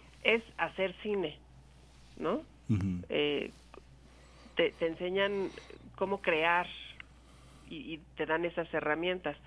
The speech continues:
Speaker 1: En estos talleres no es la creación, eh, cinematográfica, sino más bien cómo deconstruir esa, esa creación, ¿no? Cómo entenderla. Eh,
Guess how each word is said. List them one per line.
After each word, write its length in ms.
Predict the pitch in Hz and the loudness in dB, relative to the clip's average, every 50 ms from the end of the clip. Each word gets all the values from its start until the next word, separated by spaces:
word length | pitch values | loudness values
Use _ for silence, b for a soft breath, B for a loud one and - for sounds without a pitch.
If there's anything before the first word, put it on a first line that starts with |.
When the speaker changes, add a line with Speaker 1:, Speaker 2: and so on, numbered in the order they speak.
| B B B B B B B B B B | B B B B B B B B B B
Speaker 1:
En 160 | - 202 220 | 2 4 4
estos 260 | 247 240 - 311 269 | 4 2 0 -6 -2
talleres 460 | - 202 185 185 202 208 214 208 190 | 0 0 2 2 2 2 2 2 0
no 340 | 190 190 190 190 190 196 190 | 0 0 0 2 2 4 4
es 200 | 190 196 196 190 | 4 2 2 2
la 120 | 185 180 | 0 -2
creación, 840 | 175 - 170 151 147 151 - - 190 185 180 180 180 175 175 175 170 - - B B B B B B B B B B B - | -2 0 -2 -2 -2 -2 -4 -4 -2 2 2 2 2 2 0 -2 -4 -4 -6 B B B B B B B B B B B -8
eh, 120 | - - - | -8 -4 0
cinematográfica, 1040 | 185 180 180 180 175 175 180 - 185 185 214 247 240 - 208 - - 156 147 147 - - | 2 4 4 4 4 2 0 0 0 2 2 0 0 0 -6 -4 -2 -2 -2 -2 -2 -4
sino 280 | 160 160 156 156 156 | -4 -2 0 0 2
más 220 | 156 165 175 180 170 | 2 2 2 2 2
bien 200 | 180 180 185 180 | 0 -2 -2 -2
cómo 280 | - - 185 185 190 | -2 -4 -2 0 0
deconstruir 840 | 180 180 180 - 170 170 165 - - - 196 208 214 220 220 214 190 | 0 0 0 0 -2 -4 -4 -6 -6 -2 0 2 2 2 2 2 2
esa, 320 | 185 180 - - 175 170 | 0 0 0 -2 -2 -2
esa 320 | - 123 170 170 - 175 | -2 -2 -4 -2 -2 -4
creación, 560 | - - - 156 156 - - 180 170 170 170 170 - b b b b b b - | -4 -4 -6 -6 -6 -4 -2 -2 -2 -2 -2 -6 -14 b b b b b b -10
¿no? 140 | - - - - | -10 -8 -8 -4
Cómo 220 | - 165 175 175 | -2 0 2 2
entenderla. 760 | 175 180 - 165 160 156 160 165 170 170 165 165 156 156 - - B B B B B B B B B B B B | 0 2 4 4 4 4 4 2 2 2 2 0 -4 -4 -6 -8 B B B B B B B B B B B B
Eh, 540 | - - 151 147 147 143 139 131 127 - | 0 2 2 2 2 0 0 -2 -2 -4